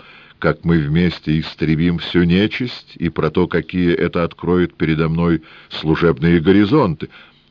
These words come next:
«Для меня существуют вещи поинтереснее вашей карьеры», — отрезал инженер. «Например, спорт».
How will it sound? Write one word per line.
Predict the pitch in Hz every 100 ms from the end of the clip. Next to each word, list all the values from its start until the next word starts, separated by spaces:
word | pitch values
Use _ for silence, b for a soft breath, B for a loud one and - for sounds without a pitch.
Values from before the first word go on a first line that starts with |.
| _
«Для | 73 85
меня | 101 160 202 202
существуют | - 151 - 123 - 131 151 139 -
вещи | 92 113 - 98
поинтереснее | - 87 82 76 73 78 127 - 92 78 -
вашей | 73 73 - 76
карьеры», — | - 78 69 73 69 67 B B B
отрезал | - 69 73 69 64 67
инженер. | 76 69 73 67 65 - B B
«Например, | 78 78 80 78 101 113
спорт». | - - - 80 120 117 -